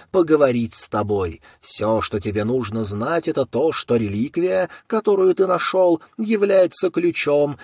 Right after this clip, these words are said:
позволяющим открыть шкатулку с сокровищами лидера священных.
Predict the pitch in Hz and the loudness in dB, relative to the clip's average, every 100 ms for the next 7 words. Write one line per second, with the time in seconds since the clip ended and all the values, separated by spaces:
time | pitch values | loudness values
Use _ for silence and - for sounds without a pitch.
0 | - - 185 175 160 175 165 156 160 151 | -8 -4 -2 0 2 2 2 0 -4 -4
1 | 147 - 175 - - 117 101 214 190 - | -4 -2 -2 -2 -4 -4 -2 -2 -4 -4
2 | 107 - 120 117 101 165 180 165 - 180 | -4 -2 -4 -4 0 0 0 -2 -4 -2
3 | 180 170 - - 104 127 120 123 117 - | -2 -4 -8 -8 -4 -4 -2 -2 -2 -4
4 | 113 107 - - 104 90 80 80 - | -4 -6 -6 -4 -4 -4 -6 -10 -12